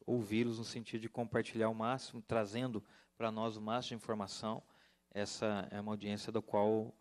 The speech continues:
objetivo nosso é realmente colher isso pra alimentar ainda mais o, o amplo relatório que a gente tá buscando fazer do diagnóstico dessa triste realidade que a gente tá vivendo. Então, queria passar a palavra primeiro, então, pro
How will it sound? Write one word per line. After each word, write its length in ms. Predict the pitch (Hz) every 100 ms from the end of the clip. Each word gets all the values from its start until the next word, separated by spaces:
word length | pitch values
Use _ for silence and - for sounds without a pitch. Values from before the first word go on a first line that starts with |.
| - _ _ _
objetivo 380 | 107 104 104 107
nosso 320 | 104 107 -
é 80 | 110
realmente 460 | 107 117 113 110
colher 380 | - 143 131 120
isso 260 | 117 123 -
pra 240 | 123 123
alimentar 520 | 135 127 135 123 127
ainda 220 | 123 131 135
mais 320 | 117 123 117
o, 200 | 123 110 _ _ _ _ -
o 120 | 117
amplo 200 | 117 -
relatório 540 | 127 127 117 - 110
que 60 | 110
a 40 |
gente 140 | 110 110
tá 100 | 110
buscando 360 | 104 - 107
fazer 320 | - 110 98 104
do 100 | 104
diagnóstico 720 | 107 113 104 98 - - 110 _ _ _ _
dessa 320 | - 101 - 107
triste 300 | 104 107 110
realidade 480 | 117 107 101 98
que 80 | -
a 40 | 98
gente 160 | 101
tá 100 | -
vivendo. 320 | 101 98 90 - _ - _ -
Então, 140 | 135
queria 280 | 147 131 139
passar 300 | 139 127 135
a 20 |
palavra 420 | 131 117 117 123
primeiro, 400 | 120 123 117 117
então, 280 | 117 120 135
pro 360 | - 139 139